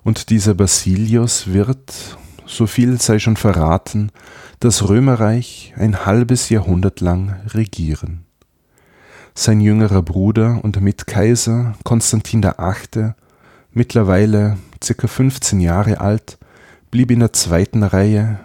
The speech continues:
und wird sich kaum an den Regierungsgeschäften beteiligen. Und damit sind wir am Ende unserer Reise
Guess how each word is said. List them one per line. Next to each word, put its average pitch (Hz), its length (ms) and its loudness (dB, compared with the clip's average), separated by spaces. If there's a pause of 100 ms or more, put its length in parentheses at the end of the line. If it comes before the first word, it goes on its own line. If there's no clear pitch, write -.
und 117 200 0
wird 127 100 2
sich - 280 -4
kaum 101 500 -2
an 110 100 0
den 107 140 2
Regierungsgeschäften 101 1200 -2
beteiligen. 80 800 -4 (1000)
Und - 300 -2
damit 95 680 0
sind 117 240 0
wir 123 100 4
am 120 100 0
Ende 127 320 2
unserer 90 420 0
Reise 95 680 0